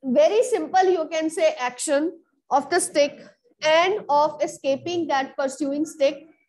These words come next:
Pursuing means following stick. But ultimately, the poet is bringing about, about, uh, bringing out the beauty of the snake, that how beautiful the snake is. It is actually a beautiful one,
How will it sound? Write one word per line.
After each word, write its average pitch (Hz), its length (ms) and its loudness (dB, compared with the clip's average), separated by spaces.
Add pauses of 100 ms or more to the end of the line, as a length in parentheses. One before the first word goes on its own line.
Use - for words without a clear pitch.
(140)
Pursuing 302 480 0
means 415 280 -2
following 277 520 2
stick. - 340 -6 (600)
But 508 320 -2
ultimately, 392 1000 2
the 392 200 -2
poet 330 320 2
is 370 180 0
bringing 320 460 -6
about, 285 460 -2
about, 277 640 2 (260)
uh, 285 120 2
bringing 339 460 2
out 294 320 2
the 320 100 2
beauty 339 460 2
of 320 300 2
the 359 160 4 (300)
snake, 240 540 0 (140)
that 320 180 0
how 381 320 0
beautiful 339 480 -8
the 381 120 -8
snake 277 440 -4
is. 185 240 -4 (600)
It 320 160 -4
is 392 140 4
actually 381 480 2
a 453 100 2
beautiful 302 540 0
one, 147 240 0